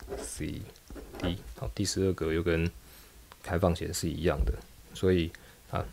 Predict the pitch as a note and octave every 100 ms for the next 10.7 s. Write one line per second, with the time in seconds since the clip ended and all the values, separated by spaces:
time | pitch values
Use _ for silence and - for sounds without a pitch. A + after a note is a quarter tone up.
0 | - - F#2+ - F#2 F#2+ F#2 E2 D#2 E2
1 | D#2+ - E2 E2 E2+ E2 F#2 F2 F2+ E2+
2 | F2 E2 D#2 D#2 - - - - - -
3 | F#2+ F#2 E2+ E2 - - G2 G#2 - -
4 | - - - - - - - - - -
5 | - - - - - - - - - -
6 | - - - - - G2+ G2+ G2 - -
7 | - - - - - - F2+ E2+ E2 -
8 | - - G#2 - - - - - F#2 G2
9 | E2+ E2+ - F2+ F2 F2 F2 F#2 - -
10 | - - - - F2+ F2